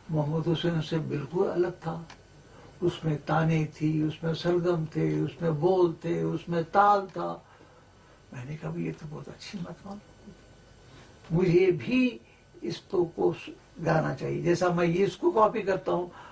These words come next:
مجھے اس کو کاپی کرنا چاہیے۔" چنانچہ اس کی کاپی کرنے لگا۔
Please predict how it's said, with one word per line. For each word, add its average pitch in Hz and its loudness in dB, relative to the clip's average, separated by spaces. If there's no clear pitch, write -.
مجھے 240 -2
اس 202 0
کو 175 0
کاپی 175 0
کرنا 156 -6
چاہیے۔" 135 -10
چنانچہ 170 0
اس - -8
کی 196 -14
کاپی 165 -4
کرنے 175 -6
لگا۔ 180 -10